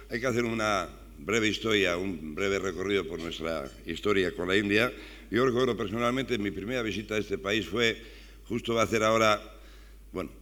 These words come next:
me voy a jubilar antes de hacer los treinta años, fue en julio del año ochenta y dos, como gerente de Fagor Electrónica, buscando agentes para la venta de semiconductores. Y posteriormente, en los ochenta, estuvimos también intentando vender una licencia de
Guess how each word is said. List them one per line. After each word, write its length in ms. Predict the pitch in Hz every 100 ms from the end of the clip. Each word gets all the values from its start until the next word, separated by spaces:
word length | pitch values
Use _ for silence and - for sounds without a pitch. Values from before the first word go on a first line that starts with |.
| -
me 220 | 67 76
voy 120 | 95
a 40 | 87
jubilar 320 | 98 101 101
antes 320 | 98 95 85
de 160 | 87 82
hacer 240 | 82 98
los 160 | 98 92
treinta 320 | 120 117 98
años, 240 | 92 80
fue 200 | 78 110
en 80 | 98
julio 360 | 87 117 110 101
del 160 | 92
año 400 | 95 95 95 82 62 - - - -
ochenta 440 | 92 107 101 107
y 40 | 123
dos, 220 | 139 87 - - 80
como 200 | 82 73
gerente 380 | 85 104 104
de 80 | 104
Fagor 240 | 98 101 107
Electrónica, 640 | 95 107 107 87 113 113 - - - - -
buscando 400 | 98 120 110 101
agentes 400 | 107 113 98 101
para 480 | 98 92 85 73 78
la 140 | 90
venta 240 | 110 107
de 80 | 98
semiconductores. 840 | 92 90 87 98 104 135 127 90 - - - - - - - -
Y 80 |
posteriormente, 1160 | 101 107 107 117 135 123 120 120 127 127 - - 80
en 60 |
los 160 | 85 87
ochenta, 560 | 90 110 98 110 117 - - - - -
estuvimos 360 | - 107 92
también 240 | 101 110 107
intentando 520 | 90 92 98 110 101
vender 320 | 98 101 110
una 200 | 107 98
licencia 500 | 104 104 110 101 101
de 240 | 101 95